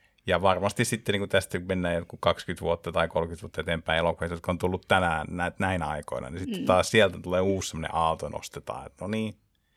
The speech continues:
Speaker 1: nyt me ollaan tässä. Miten se niinku,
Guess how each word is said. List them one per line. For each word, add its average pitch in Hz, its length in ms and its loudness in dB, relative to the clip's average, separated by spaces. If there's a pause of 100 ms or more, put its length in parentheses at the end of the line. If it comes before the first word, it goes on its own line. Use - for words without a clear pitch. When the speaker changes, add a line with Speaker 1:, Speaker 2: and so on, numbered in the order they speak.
(340)
Speaker 1:
nyt - 200 -6
me 87 100 2
ollaan - 320 -4
tässä. - 380 0 (460)
Miten 82 240 -4
se - 120 -8
niinku, 80 260 -6